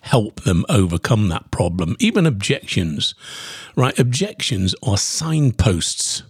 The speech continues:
on the way to the sale, 'cause they've told you what their problem is. They've told you what their problem with buying your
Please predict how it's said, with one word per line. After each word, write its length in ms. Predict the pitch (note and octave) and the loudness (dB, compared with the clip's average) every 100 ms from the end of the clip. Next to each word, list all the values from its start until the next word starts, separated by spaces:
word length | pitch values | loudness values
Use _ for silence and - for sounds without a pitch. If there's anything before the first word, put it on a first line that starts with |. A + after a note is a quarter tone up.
| _ _ - | _ _ 2
on 220 | A2+ G#2+ | 6 6
the 60 | |
way 260 | F#2+ G#2 G2 | 6 6 4
to 140 | G2 | 0
the 100 | F#2 | -2
sale, 580 | F#2+ - G2+ F2 E2 - _ | -2 -2 -2 -4 -6 -10 _
'cause 140 | - | -6
they've 160 | C#3 A#2+ | -4 -2
told 280 | E3 F3+ G2 | -4 -2 0
you 80 | |
what 200 | F2+ F2 | 0 0
their 80 | - | -2
problem 420 | - - E2+ D#2+ | 0 0 2 0
is. 140 | D#2 D#2 | 0 -2
They've 180 | G2+ - | -4 -4
told 240 | - C#3 | -6 -4
you 80 | F#2 | -2
what 280 | F#2 G2+ D3 | 0 -2 -2
their 140 | G#2 | -2
problem 460 | - G2+ F2+ A#2+ F#2 | 0 0 2 0 0
with 140 | F2 | -2
buying 300 | - - A2+ | -6 -4 0
your 180 | G2+ F#2+ | 0 -2